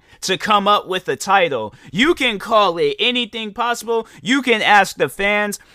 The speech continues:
You, the, all right, so if, if this was my video game, right? If this was my video game, I'm like, "I don't even care about the name. I want the fans to play this," right? So,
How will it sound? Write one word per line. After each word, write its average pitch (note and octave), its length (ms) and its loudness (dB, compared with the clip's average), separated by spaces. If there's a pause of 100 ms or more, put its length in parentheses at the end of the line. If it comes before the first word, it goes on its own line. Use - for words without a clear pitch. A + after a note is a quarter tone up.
(100)
You, F#3 240 -12
the, F3 320 -6
all E3+ 100 4
right, D#3+ 180 4
so F3 260 -2 (180)
if, F3+ 240 -4 (200)
if G3 240 0
this G#3+ 240 0
was G3 420 -4
my D3 300 -2
video A#2 420 -8
game, G#2 340 -10
right? B2+ 240 -4 (200)
If C#3+ 180 -4
this D#3 220 -2
was D3 120 -8
my C#3+ 140 -2
video C#3+ 320 -2
game, C#3 220 -4
I'm D3+ 120 -2
like, C3+ 280 -2
"I F3+ 60 4
don't A#3+ 160 2
even D3 160 -6
care F#3+ 240 -4
about C#3+ 260 -4
the B2 80 -6
name. B2+ 320 -6 (200)
I F3+ 180 4
want B3+ 260 0
the C#3+ 80 0
fans E3 380 -2
to C3+ 60 -6
play F#3 280 -4
this," G2 320 -10
right? C3+ 340 -4 (300)
So, G#3+ 480 2